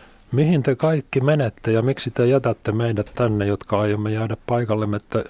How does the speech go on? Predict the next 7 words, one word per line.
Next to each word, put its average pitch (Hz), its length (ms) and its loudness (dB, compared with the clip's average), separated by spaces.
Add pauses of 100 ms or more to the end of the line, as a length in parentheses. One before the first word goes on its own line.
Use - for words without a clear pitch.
(140)
lähtivätkö 127 600 0
suomalaiset 123 720 0
Ruotsiin 120 580 0
silloin, 110 240 -2
kun 107 140 0
talvisota 101 560 0
syttyi? 98 560 -6